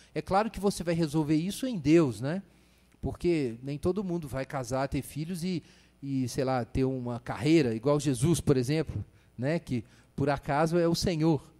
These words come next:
mas ele não teve essas coisas. Mas é porque ele entregou a sua vida nas mãos de Deus. Ele teve essas coisas, mas ele teve como pela ressurreição, né? Através do, da fé, da confiança em Deus, ele recebeu aquilo. Mas essas necessidades estão em Gênesis um,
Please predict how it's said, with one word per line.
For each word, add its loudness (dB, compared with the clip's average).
mas 0
ele 0
não 2
teve 4
essas -2
coisas. -2
Mas 2
é 10
porque 0
ele 4
entregou 6
a 4
sua 0
vida -4
nas -2
mãos -2
de -2
Deus. 2
Ele 2
teve 4
essas -4
coisas, -2
mas 0
ele 2
teve 0
como 2
pela 2
ressurreição, -2
né? -4
Através 0
do, 2
da -4
fé, -2
da -4
confiança -8
em -10
Deus, -4
ele -4
recebeu 0
aquilo. -4
Mas 4
essas 4
necessidades 2
estão 0
em 0
Gênesis 4
um, 6